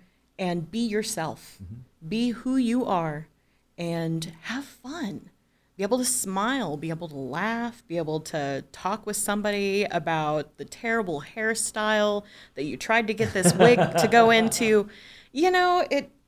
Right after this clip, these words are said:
Speaker 1: it should have no bearing. And I think in the anime community, it's sort of turned into that where it
Speaker 2: Mm-hmm.
Speaker 1: has no bearing.
Speaker 2: Right. And I, I, when I went to SoonerCon, I couldn't stop smiling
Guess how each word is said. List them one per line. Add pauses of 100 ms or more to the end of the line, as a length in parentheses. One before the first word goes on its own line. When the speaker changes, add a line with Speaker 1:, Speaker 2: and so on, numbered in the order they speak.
(140)
Speaker 1:
it
should
have
no
bearing.
And
I
think
in
the
anime
community,
it's
sort
of
turned
into
that
where
it
Speaker 2:
Mm-hmm.
Speaker 1:
has
no
bearing. (220)
Speaker 2:
Right. (100)
And
I,
I,
when
I
went
to (140)
SoonerCon,
I
couldn't
stop
smiling